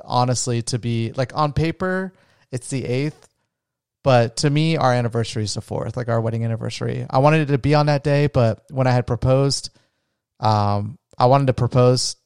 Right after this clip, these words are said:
you know, through fireworks and, you know, to get all, everything all situated and all the paperwork done, and then I have witnesses for our wedding. Um, it took us a, a couple days to get that all organized, and so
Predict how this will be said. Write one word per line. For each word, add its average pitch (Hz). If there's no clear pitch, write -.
you 131
know, 110
through 123
fireworks 131
and, 107
you 139
know, 117
to 113
get 127
all, 127
everything 131
all 123
situated 131
and 120
all 120
the 120
paperwork 127
done, 143
and 120
then 120
I 117
have 117
witnesses 131
for 123
our 123
wedding. 127
Um, 104
it 123
took 139
us 123
a, 123
a 120
couple 113
days 113
to 113
get 117
that 113
all 110
organized, 113
and 117
so 110